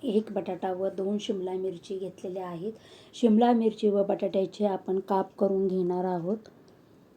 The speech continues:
छान असे शिमला मिरची बटाट्याच्या भाजीचे काप त-, करून झाले की आपण त्याच्यासाठी एक तेजपत्ता, दोन हिरव्या मिरच्या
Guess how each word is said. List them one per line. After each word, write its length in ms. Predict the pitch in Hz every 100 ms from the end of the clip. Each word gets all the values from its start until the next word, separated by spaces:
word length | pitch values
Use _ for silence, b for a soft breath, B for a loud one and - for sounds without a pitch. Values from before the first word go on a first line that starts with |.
| _ _ B B _ _ -
छान 340 | 226 226 233
असे 180 | 214 214
शिमला 340 | 214 196 196
मिरची 300 | 202 196 208
बटाट्याच्या 560 | 196 185 175 185 - 190
भाजीचे 560 | 190 170 185 175 190
काप 280 | 185 190 180 - 208
त-, 340 | 185 185 180
करून 280 | 202 185 185
झाले 340 | 202 202 180 185
की 180 | - 214 -
आपण 340 | 202 202 202
त्याच्यासाठी 760 | 202 190 202 185 190 170 170 214 - - _ _ _ _ _ _ _ _ _ _ _ _ _
एक 340 | - 220 214 -
तेजपत्ता, 720 | 196 - - 190 - 175 196 - - - - - _ _ _ _ _ _ _ _ _ _ - B B B
दोन 280 | 196 208 214
हिरव्या 380 | 233 240 202 190
मिरच्या 480 | 180 180 165 185